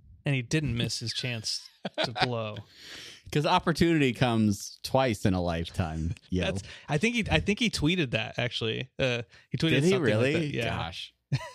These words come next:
Speaker 2: Wow. M-, it's great minds. Me and Eminem, we,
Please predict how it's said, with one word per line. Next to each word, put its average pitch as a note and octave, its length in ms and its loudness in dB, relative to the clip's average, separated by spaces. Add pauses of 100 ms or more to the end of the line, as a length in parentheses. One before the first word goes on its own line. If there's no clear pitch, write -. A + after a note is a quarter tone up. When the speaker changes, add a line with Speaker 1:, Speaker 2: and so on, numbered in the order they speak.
Speaker 2:
Wow. F#2+ 300 -4 (680)
M-, G#2+ 220 -2
it's - 440 -18
great A2+ 240 -4
minds. A#2+ 400 0
Me G2+ 180 6
and G#2+ 100 4
Eminem, G#2+ 480 2 (180)
we, F2+ 480 0